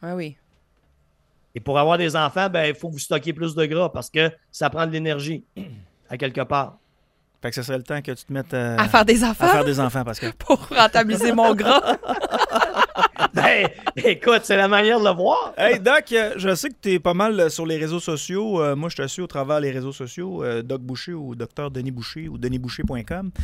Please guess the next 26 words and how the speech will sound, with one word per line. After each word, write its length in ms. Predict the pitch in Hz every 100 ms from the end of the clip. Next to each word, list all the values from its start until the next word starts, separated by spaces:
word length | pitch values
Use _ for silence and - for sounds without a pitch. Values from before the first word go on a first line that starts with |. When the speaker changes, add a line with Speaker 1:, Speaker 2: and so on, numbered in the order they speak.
| - - -
Speaker 3:
Euh, 840 | 135 139 139 139 139 143 151 151 147 _ _ _
j'imagine 440 | 147 156 208 277 294
que 100 | 165
t'es 320 | 160 156 143
as 120 | 139
vus, 240 | 127 151
ces 280 | 196 - 143
gens-là 560 | 131 143 135 131 147 170 -
qui 400 | - 147 147 143
sont, 640 | - 151 151 156 160 143 _ _
entre 280 | - 131 135
guillemets, 400 | 123 135 135 151
des 220 | 143 135 135
athlètes, 340 | 123 147 160
mais 100 | 131
qui 80 | 123
sont 220 | - 139
aussi 260 | 143 139 185
des 200 | 156 131
coachs 460 | - - 170 175 - - _
de 120 | 127 135
vie, 280 | 131 165
entre 140 | 160 135
guillemets, 300 | 131 123 160
qui 120 | -
parlent 340 | - 165 160